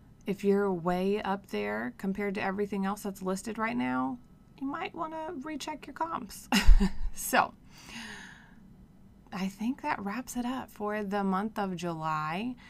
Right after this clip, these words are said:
I hope that helps you guys see what's possible for you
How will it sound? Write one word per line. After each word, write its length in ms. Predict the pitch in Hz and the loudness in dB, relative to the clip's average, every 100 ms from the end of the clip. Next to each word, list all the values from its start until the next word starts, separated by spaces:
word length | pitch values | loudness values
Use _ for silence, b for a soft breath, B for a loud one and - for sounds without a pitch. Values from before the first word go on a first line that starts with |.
| B B B - | B B B 0
I 60 | 196 | 0
hope 280 | 180 202 - | 0 -4 0
that 240 | 220 196 | -2 -2
helps 320 | - 196 - | -2 -2 -2
you 60 | 214 | -4
guys 300 | 196 190 190 | 0 0 0
see 320 | - 202 196 | -4 -2 -2
what's 280 | 220 208 - | -2 -4 -6
possible 720 | - 180 196 226 220 240 262 | 0 0 0 -4 -4 -2 -4
for 160 | - 254 | -4 -2
you 380 | 247 254 277 | 0 0 -4